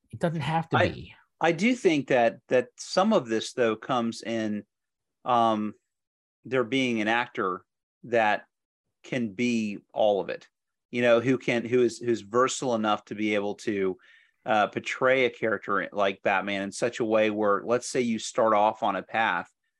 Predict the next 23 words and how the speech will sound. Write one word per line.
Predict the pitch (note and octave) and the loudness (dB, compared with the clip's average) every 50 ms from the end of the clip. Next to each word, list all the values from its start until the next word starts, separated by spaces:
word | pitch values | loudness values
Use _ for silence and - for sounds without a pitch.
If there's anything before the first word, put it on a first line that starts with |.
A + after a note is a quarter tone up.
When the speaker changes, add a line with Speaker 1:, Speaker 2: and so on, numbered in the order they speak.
| _ _ _ - | _ _ _ -4
Speaker 2:
that | A2+ A2 G#2+ - - | -2 -2 -2 -2 0
is | A#2 B2 B2+ A#2+ A#2 G#2 - | 2 2 4 2 2 -2 -6
just | - - G#2+ - - | -10 -12 -12 -10 -6
realistic, | - A2 G#2 G2 F#2 G2 G#2 G2+ - - A2 F#2 F2 - _ _ _ _ _ _ _ _ _ | -4 -2 0 0 0 0 0 -2 -2 -2 -4 -4 -4 -6 _ _ _ _ _ _ _ _ _
you | - A#2 | -4 -2
know, | A2 G#2 G2+ | 0 0 0
to, | G2 - - A2 G#2+ G2 F#2 F#2 | -2 -4 -4 -2 -2 -2 -2 -4
to | - - G#2+ | -2 0 0
everything, | G2+ G2 G2+ G#2+ G2+ G#2 | 0 0 0 -2 -4 -4
and | G#2 | -4
it's | F#2+ - - | -6 -8 -12
gritty | - - A2 A2 G#2+ G#2 G#2+ G#2 G#2 G2+ | -10 -4 0 0 2 2 0 0 -2 -2
and | F#2+ F#2 | -4 -6
it's | F2+ - - | -6 -6 -2
raw | F#2+ G2 G2+ G2+ G2+ G2+ G2+ | 2 4 6 6 6 4 4
and | G2 F#2+ | 2 0
it's | F#2+ F2+ - | -4 -8 -8
hard. | - G#2+ G#2 G#2 G#2 G#2 G2+ | -4 -2 0 2 2 0 0
And | G2+ G2+ G#2+ | -2 -4 -4
then | G#2+ G#2+ | -6 -8
he's | A2 A#2 A#2 A2+ - | -6 -4 -4 -4 -4
finding | - - B2+ A#2 A2 A2 G#2+ G#2+ G2+ G2+ | -2 0 0 2 2 2 0 -2 -4 -4
his | G#2+ G#2 G2+ G2 F#2+ - - | -4 -2 -2 -2 -4 -6 -10